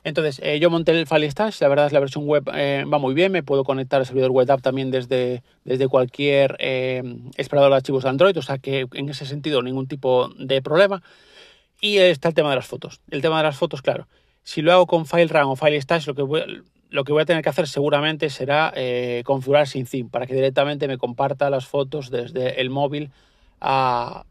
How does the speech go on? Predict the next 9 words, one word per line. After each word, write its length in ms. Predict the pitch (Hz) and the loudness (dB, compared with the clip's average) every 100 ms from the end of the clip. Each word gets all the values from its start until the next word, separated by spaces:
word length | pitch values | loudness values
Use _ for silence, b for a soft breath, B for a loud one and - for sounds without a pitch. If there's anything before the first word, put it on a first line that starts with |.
| _ _ _ | _ _ _
a 220 | - 135 123 | -6 -2 -2
la, 160 | - - | -4 -8
a 280 | - 131 131 | -4 0 2
la 100 | 123 | 2
nube, 280 | 131 143 - | 0 -2 -4
es 60 | 123 | -8
decir, 220 | 117 117 _ _ - | -12 -18 _ _ -10
eh, 500 | - 131 131 131 131 - | -2 0 2 2 -2 -6
di-, 260 | 139 143 | -8 -8